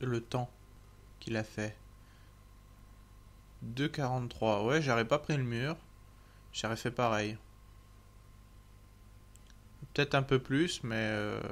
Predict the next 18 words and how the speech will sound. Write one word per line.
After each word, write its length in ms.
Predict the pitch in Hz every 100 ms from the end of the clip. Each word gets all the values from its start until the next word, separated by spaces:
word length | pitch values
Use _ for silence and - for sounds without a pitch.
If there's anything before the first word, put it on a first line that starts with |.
| - 131 - - - - - -
j'aurais 260 | - 120 135
pas 140 | 175
fait 160 | 165 185
des 160 | 160
loopings 480 | 165 170 - 175 170
dans 140 | 147 143
le 80 |
mur. 400 | 143 156 185 196 185 - - - - - - - - - - - - - - 135
J'aurais 260 | 127 120
peut-être 220 | - 135
pu 180 | - 143
réussir, 560 | 131 131 127 - 143 127
euh, 220 | 113 104 107 - - - - - - - - - - - - - - -
un 80 | 110
minimum 420 | 120 123 123 127
un 120 | 120
peu 140 | 117 117
plus. 400 | - 104 -